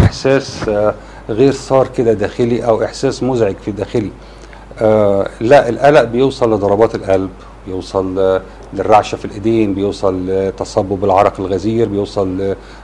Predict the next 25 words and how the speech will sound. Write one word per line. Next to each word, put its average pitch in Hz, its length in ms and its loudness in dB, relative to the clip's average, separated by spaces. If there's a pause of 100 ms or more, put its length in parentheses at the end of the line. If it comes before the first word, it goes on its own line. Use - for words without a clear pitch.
لاضطرابات 113 480 2
في - 80 -8
الهضم، 101 440 0
بيوصل 98 340 -4
للقولون 101 420 -2
العصبي، 101 460 0
بيوصل 113 360 -4
لصداع. 113 340 2 (560)
آه، 104 100 0
يعني 110 380 0
زي 135 240 2
ما 135 100 0
تعدي 120 400 0
كده، 127 360 2 (440)
عدي، 120 640 -4 (180)
آه، 107 120 -2
صور 143 540 2 (380)
الأعراض 104 800 6 (120)
الجسمانية 104 1000 -2
المصاحبة 101 640 -2
للقلق، 117 400 -2 (720)
صور 143 260 4
كتيرة، 147 460 0 (640)
وبتخلي 151 480 2
الناس، 127 680 -2